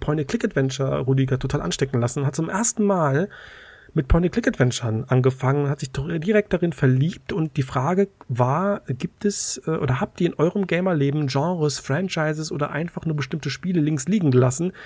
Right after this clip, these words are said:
weil ihr dachtet, das ist eh nix für mich, es dann aber doch mal probiert und einfach sich darin verliebt?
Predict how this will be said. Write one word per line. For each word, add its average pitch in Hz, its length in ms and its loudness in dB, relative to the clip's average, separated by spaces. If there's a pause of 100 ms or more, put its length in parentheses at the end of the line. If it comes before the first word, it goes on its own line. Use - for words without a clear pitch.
(260)
weil 135 120 4
ihr 139 100 6
dachtet, - 360 -2
das 147 100 0
ist - 200 -4
eh 240 60 6
nix 180 200 0
für 123 100 2
mich, 135 340 0 (260)
es - 220 -2
dann 196 360 4
aber 147 240 0
doch 131 340 -2
mal 151 100 0
probiert 131 720 0
und 151 260 -2
einfach 151 300 -4 (320)
sich 147 240 -4
darin 147 240 0
verliebt? 214 480 0